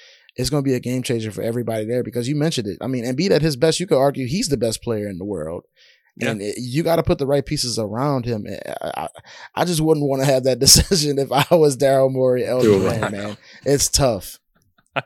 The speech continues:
Speaker 2: know. Yeah, lucky for us, we just get to watch the decisions <laughs> unfold here with James Harden. Don't have to actually make any of them. Joel Embiid, it has been reported by Shams Charania that he, there's optimism that he will play.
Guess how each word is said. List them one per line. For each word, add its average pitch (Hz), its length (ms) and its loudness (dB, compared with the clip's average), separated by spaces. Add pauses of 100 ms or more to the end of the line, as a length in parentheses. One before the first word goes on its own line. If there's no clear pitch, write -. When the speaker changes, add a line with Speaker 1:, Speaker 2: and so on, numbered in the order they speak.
Speaker 2:
know. 123 100 -16 (960)
Yeah, 117 140 2
lucky 131 260 0
for 110 180 0
us, 104 200 0
we 101 80 -10
just 98 180 -10
get - 140 -12
to 95 60 -12
watch 92 400 -4
the 104 120 -6
decisions 113 760 -4
<laughs> - 60 -4
unfold 117 600 -2
here 120 260 0
with 139 140 -6 (120)
James 127 280 -2
Harden. 110 380 -2
Don't 110 200 -10
have 113 160 -12
to 117 120 -4
actually 113 460 -6 (720)
make 117 300 0
any 113 200 0
of 104 200 -4
them. 104 320 -6 (140)
Joel 143 280 2
Embiid, 131 540 2 (100)
it 110 80 -4
has 117 140 -2
been 117 180 -2
reported 113 320 -2
by 110 100 0
Shams 107 280 -4
Charania 101 580 -4
that 95 160 -8
he, 110 380 -6 (200)
there's 113 240 -6
optimism 101 720 -4
that 98 140 -8
he 117 120 -12
will 95 140 -10
play. 82 560 -6